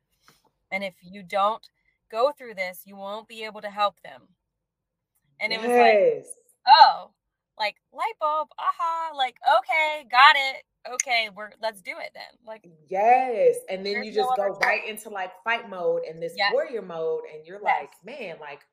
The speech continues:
Speaker 2: I'm about to just kick cancer
Speaker 1: Yeah.
Speaker 2: behind,"
Speaker 1: Let's do
Speaker 2: right?
Speaker 1: it. Let's go. My doctors were so amazing. I really, truly feel blessed. I know that's not the case for everybody, but I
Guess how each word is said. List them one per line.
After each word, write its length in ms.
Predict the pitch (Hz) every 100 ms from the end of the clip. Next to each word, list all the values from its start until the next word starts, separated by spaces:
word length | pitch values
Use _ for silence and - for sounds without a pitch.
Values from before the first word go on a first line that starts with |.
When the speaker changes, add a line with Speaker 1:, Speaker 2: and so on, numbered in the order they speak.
| _
Speaker 2:
I'm 160 | 160 254
about 360 | 359 175 151 -
to 100 | 160 -
just 260 | 170 165 - _ _ _
kick 480 | - 254 247 247 _ -
cancer 640 | 285 320 320 - 247 208 - _ _ 226
Speaker 1:
Yeah. 260 | 262 262 - -
Speaker 2:
behind," 680 | 214 294 - - - - -
Speaker 1:
Let's 100 | -
do 80 | 494
Speaker 2:
right? 100 | 370
Speaker 1:
it. 180 | 220 - 220
Let's 160 | 240 _
go. 540 | 254 262 269 269 269 269 _ _ _ -
My 140 | 226
doctors 600 | 220 220 233 262 247 254
were 180 | 226 214 214 _ 233
so 240 | 220 240
amazing. 540 | 247 233 220 214 226 208
I 60 | 196
really, 280 | 208 220 226
truly 320 | - 226 220
feel 180 | 214 208
blessed. 360 | 202 196 202 -
I 80 | 196
know 280 | 202 202 202
that's 200 | 208 -
not 140 | 208 202
the 80 |
case 260 | - 202 196
for 100 | -
everybody, 640 | - 190 190 196 196 190 196 _ _ _ -
but 260 | 196 180 - _ -
I 200 | -